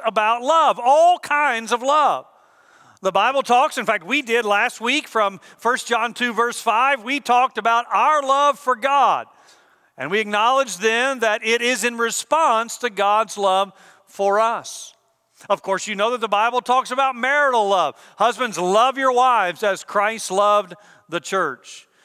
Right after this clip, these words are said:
We know it talks about the parent relationship between parent and child. We know that Jesus himself said, "Greater love has no man than this, that a man lay down his life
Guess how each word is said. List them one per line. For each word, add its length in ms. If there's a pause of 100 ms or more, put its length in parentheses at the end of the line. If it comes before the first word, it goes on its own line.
(180)
We 160
know 180
it 100
talks 300
about 260
the 80
parent 480
relationship 760
between 300
parent 520
and 200
child. 520 (420)
We 160
know 180
that 180
Jesus 600
himself 640
said, 480 (420)
"Greater 540
love 400
has 360
no 360
man 380
than 240
this, 560 (460)
that 160
a 40
man 220
lay 320
down 380
his 260
life 600